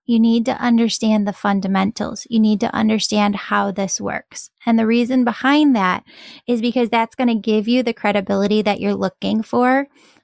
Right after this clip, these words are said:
But the other thing that your angels say, "Here's what I want you to know." And what the seraphim just said, is if we're early on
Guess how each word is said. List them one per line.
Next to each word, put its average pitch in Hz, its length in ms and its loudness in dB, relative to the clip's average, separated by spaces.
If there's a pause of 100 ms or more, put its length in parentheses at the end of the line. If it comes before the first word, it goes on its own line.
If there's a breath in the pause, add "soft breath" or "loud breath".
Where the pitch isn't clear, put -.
But 240 140 -2
the 233 160 -4
other 247 400 0
thing 240 360 2
that 226 260 -4
your 220 180 0
angels 214 480 0
say, 196 480 0 (400 soft breath)
"Here's 339 280 0
what 494 160 2
I 381 40 4
want 269 200 2
you 240 100 0
to 233 120 -2
know." 190 300 -2 (880)
And 254 140 2
what 233 160 0
the 226 100 -2
seraphim 214 600 0
just 214 280 -4
said, - 280 -6 (540 loud breath)
is 254 540 0 (920)
if 262 180 -2
we're 359 420 0 (240)
early 285 560 0
on 214 500 -2